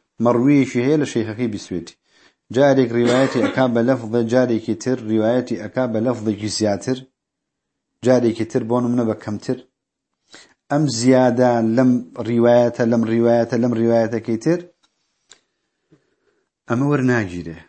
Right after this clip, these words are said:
بلام زيادة على راو آخر، هندق على مورجده. ومنهم من قال: "تقبل الزيادة إذا كان-، كانت من غير الراوي".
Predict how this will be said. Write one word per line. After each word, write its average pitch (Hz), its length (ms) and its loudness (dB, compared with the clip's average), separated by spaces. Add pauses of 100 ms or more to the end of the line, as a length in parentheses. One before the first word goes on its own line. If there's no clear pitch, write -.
(280)
بلام 165 280 4
زيادة 147 920 2 (760)
على 143 300 6
راو 156 340 6 (160)
آخر، 135 680 0 (640)
هندق 120 400 2
على 151 200 -2
مورجده. 92 680 0 (360)
ومنهم 135 360 2
من 120 140 2
قال: 98 240 -4
"تقبل 151 360 0
الزيادة 135 540 0
إذا 120 340 0
كان-، 131 600 -2
كانت 143 540 -2
من 127 260 4
غير 151 360 2
الراوي". 135 760 4